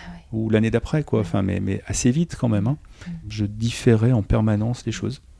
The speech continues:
Speaker 2: C'est-à-dire, on verra l'été prochain, on verra
Speaker 1: Mm.
Speaker 2: l'hiver prochain, on verra l'été prochain,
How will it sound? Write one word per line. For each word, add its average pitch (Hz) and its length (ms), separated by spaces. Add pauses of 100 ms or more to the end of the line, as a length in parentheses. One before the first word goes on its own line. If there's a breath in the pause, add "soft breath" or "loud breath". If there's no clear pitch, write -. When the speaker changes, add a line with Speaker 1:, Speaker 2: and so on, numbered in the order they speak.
(220)
Speaker 2:
C'est-à-dire, 107 340
on 110 100
verra 120 320
l'été 113 240
prochain, 117 440
on 147 120
verra 113 340
Speaker 1:
Mm. - 20
Speaker 2:
l'hiver 110 260
prochain, 120 420
on 131 100
verra 110 300
l'été 113 240
prochain, 123 440